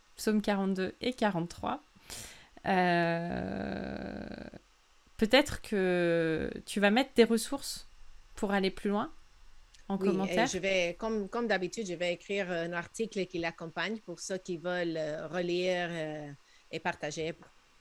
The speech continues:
Speaker 2: Ouais.
Speaker 1: Elle est incroyable. Voilà.
Speaker 2: <laughs>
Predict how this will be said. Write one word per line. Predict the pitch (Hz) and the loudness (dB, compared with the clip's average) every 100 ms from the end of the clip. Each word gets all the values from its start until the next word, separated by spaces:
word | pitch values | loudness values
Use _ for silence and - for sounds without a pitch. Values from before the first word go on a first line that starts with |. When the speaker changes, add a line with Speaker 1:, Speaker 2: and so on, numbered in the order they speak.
| - | -14
Speaker 2:
Ouais. | 170 - - - _ - - | -14 -12 -16 -20 _ -14 0
Speaker 1:
Elle | 180 170 | 2 2
est | 185 202 - - | 0 -2 -8 2
incroyable. | 202 208 - - - 185 175 - - 160 151 160 - - - - - - | 4 4 0 -16 -10 -4 -4 -4 -10 -6 -6 -6 -10 -16 -18 -20 -20 -14
Voilà. | - 160 - - - | -6 -4 -4 -6 -16
Speaker 2:
<laughs> | 165 | -6